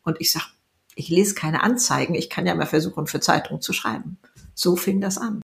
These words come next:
Und dann hab ich da berichtet, hab Fotos mitgeliefert. Es war da in der Nähe der Müritz oder auf der Müritz.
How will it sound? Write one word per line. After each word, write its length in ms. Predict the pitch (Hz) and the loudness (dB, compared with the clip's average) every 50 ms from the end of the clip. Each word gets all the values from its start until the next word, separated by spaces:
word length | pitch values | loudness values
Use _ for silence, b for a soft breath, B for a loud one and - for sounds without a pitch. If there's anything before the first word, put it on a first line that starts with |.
| _ _ _ _ | _ _ _ _
Und 160 | - 214 202 | 6 8 10
dann 260 | 190 190 196 196 190 | 10 10 10 10 8
hab 220 | 196 196 196 - - | 8 6 6 6 4
ich 160 | 202 - - | 2 4 4
da 420 | - 196 202 208 233 247 - - - | 4 6 6 8 6 6 4 2 2
berichtet, 640 | 208 196 208 196 214 240 240 - - 220 214 220 196 | 4 6 8 10 10 10 10 10 8 8 8 8 6
hab 140 | 202 196 | 4 4
Fotos 400 | - - - 220 220 220 220 214 | 4 4 6 6 8 8 6 6
mitgeliefert. 760 | - 208 208 208 - 208 202 208 214 202 - 202 208 208 208 - | 6 6 6 6 6 6 6 6 6 6 6 4 4 4 4 2
Es 180 | - 190 - - | 0 0 2 2
war 180 | 165 - 170 | 2 4 4
da 280 | - - 147 175 202 - | 4 4 4 6 4 4
in 200 | - - - 170 | 2 2 2 4
der 120 | 165 170 | 4 4
Nähe 320 | 165 156 156 160 147 151 147 | 6 8 8 8 8 8 6
der 120 | 151 156 | 4 4
Müritz 460 | 165 165 180 208 233 220 214 208 202 | 6 8 10 10 12 10 10 8 6
oder 220 | 156 151 151 - - | 4 4 4 6 6
auf 160 | 180 180 - | 4 4 6
der 120 | 185 180 | 4 6
Müritz. 560 | 180 180 185 190 185 180 180 175 175 - - | 8 8 8 8 8 8 6 6 4 2 0